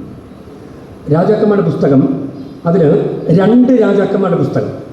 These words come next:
ഇപ്പൊ ഒന്ന് രാജാക്കന്മാരാണ് നമ്മൾ വായിച്ചത്. തൊട്ടടുത്ത പുസ്തകമാണ് രണ്ട് രാജാക്കന്മാർ. രണ്ട് രാജാക്കന്മാർ രണ്ടാം അധ്യായം ഒൻപതാം വാക്യം. രണ്ട് രാജാക്കന്മാർ രണ്ടാം അധ്യായം ഒൻപതാം വാക്യം.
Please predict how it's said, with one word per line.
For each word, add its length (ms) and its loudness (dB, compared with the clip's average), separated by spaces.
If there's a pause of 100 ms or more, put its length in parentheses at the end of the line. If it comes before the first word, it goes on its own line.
(100)
ഇപ്പൊ 160 -2
ഒന്ന് 260 2
രാജാക്കന്മാരാണ് 640 0
നമ്മൾ 120 2
വായിച്ചത്. 600 -2
തൊട്ടടുത്ത 340 0
പുസ്തകമാണ് 760 0
രണ്ട് 180 0
രാജാക്കന്മാർ. 680 0
രണ്ട് 220 2
രാജാക്കന്മാർ 960 0 (360)
രണ്ടാം 460 2
അധ്യായം 680 2
ഒൻപതാം 480 4
വാക്യം. 480 -4 (140)
രണ്ട് 260 2
രാജാക്കന്മാർ 960 0
രണ്ടാം 340 2
അധ്യായം 560 0
ഒൻപതാം 400 2
വാക്യം. 440 -4